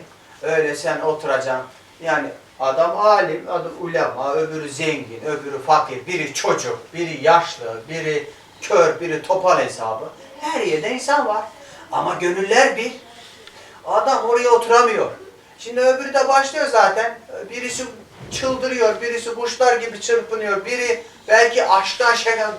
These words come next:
düşüp bayılıyor. Adam kendi diyor, "Ben ne diyorum?" diyor ya, "Delilerin içinde miyim ben?" Kendi nefsi o kadar kabarmış ki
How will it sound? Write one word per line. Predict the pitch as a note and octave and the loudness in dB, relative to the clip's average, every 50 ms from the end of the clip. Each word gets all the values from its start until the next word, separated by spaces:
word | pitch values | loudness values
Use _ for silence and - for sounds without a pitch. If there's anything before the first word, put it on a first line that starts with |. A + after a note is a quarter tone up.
| - | -8
düşüp | A3+ A#3 A3+ - - - - | -8 -6 -6 -6 -6 0 4
bayılıyor. | A#3 A#3 A#3+ B3 C4 C4 B3 A#3 A#3+ D#4 D#4+ - - - - - - - - | 8 8 8 8 6 4 4 6 6 6 6 6 2 -4 -12 -18 -12 -2 2
Adam | - G3+ G3+ D4 D#4 D#4+ D#4+ - | 4 6 6 6 6 6 4 2
kendi | - - C4 C4+ C#4 C#4+ - - - | 2 4 4 4 4 2 -2 -8 -8
diyor, | C4+ A#3 C4 C#4 - - - - D#3 - - E3+ E3 - - - - - - | -6 -6 -6 -6 -8 -10 -14 -18 -18 -14 -14 -14 -14 -14 -16 -18 -16 -8 -4
"Ben | - - B3+ - | -2 -2 -2 0
ne | E3+ D4 D4+ D4+ B3+ | 2 2 2 2 2
diyorum?" | B3+ A3+ - | 0 -2 0
diyor | - F#3+ - | 0 0 0
ya, | G3 A#3+ B3+ A3+ G3+ F#3+ - | 0 0 -2 -4 -6 -8 -8
"Delilerin | F3+ F#3 F#3+ G3+ G3+ G3 F#3+ | -6 -4 -4 -4 -4 -4 -6
içinde | F#3+ - - F#3+ G#3+ B3 | -8 -10 -10 -10 -8 -8
miyim | C#4 C4 A3 | -8 -8 -12
ben?" | F#3+ F3+ - - - - | -14 -16 -18 -20 -20 -14
Kendi | - - - - D#4 - C4 C4+ B3+ A3+ | -8 -4 -2 -2 -2 -2 -4 -8 -6 -4
nefsi | G#3+ G3 G3+ G3 - - F#3 | -2 -2 -2 -4 -6 -8 -8
o | F3+ F#3 | -8 -6
kadar | G3 G3+ A#3 A3 G#3+ G#3+ | 0 2 4 4 4 4
kabarmış | - E3+ - F3 E3 E3 E3 - D3+ - - - | 2 2 2 4 4 2 2 0 -6 -12 -10 -8
ki | B3 D4+ F4 E4+ - | -6 -6 -6 -6 -8